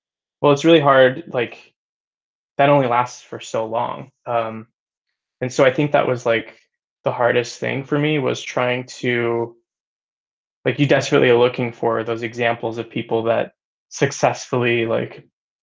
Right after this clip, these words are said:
beat their homosexuality and, you know, got married to that beautiful sister and had the kids and, like, you know, like, you were, that's what was,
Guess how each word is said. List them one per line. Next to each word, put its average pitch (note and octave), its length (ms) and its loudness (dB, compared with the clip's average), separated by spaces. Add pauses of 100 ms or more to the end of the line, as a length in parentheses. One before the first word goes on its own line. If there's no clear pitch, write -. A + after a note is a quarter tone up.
(580)
beat C#3+ 300 4
their B2 220 2
homosexuality A#2 1120 0
and, A2+ 200 -10 (600)
you B2+ 100 -4
know, A2+ 160 2
got C3 280 2
married A#2+ 340 4
to - 140 -10
that A2+ 400 -2
beautiful C3 420 -2
sister A#2 480 -4
and A2+ 80 -6
had B2+ 220 -2
the B2 80 -4
kids A#2 540 0
and, A2+ 160 -4
like, A2+ 360 -10 (560)
you B2+ 100 -4
know, A#2 360 2
like, B2+ 220 2
you C#3 100 4
were, C3 340 2 (140)
that's C#3 280 0
what C#3 140 0
was, B2+ 500 -6